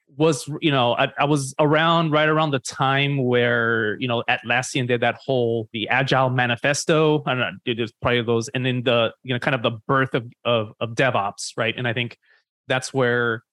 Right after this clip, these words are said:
you know, I, I was in that sweet spot where it was, like, the beginning of everything, but I still kind of had the, the,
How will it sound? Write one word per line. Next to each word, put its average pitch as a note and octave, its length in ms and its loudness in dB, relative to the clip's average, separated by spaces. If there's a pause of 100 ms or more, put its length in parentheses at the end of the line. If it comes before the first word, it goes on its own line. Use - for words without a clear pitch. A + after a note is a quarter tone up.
(340)
you C#3 80 -8
know, A#2+ 60 -4
I, D3+ 160 2
I D#3 140 2
was G3 140 6
in F#3+ 60 4
that E3+ 160 2
sweet F#3+ 240 -2
spot G#3 380 0
where D#3+ 360 4
it D3 140 2
was, D3 160 2
like, B2+ 180 0 (160)
the D3+ 120 -2
beginning D#3+ 420 2
of F#3+ 100 2
everything, F#3+ 480 2
but E3 140 2
I C#3 40 2
still D#3 180 -2
kind D#3 200 -2
of D3+ 60 -2
had D3 220 0
the, B2 340 0
the, G#2+ 300 -4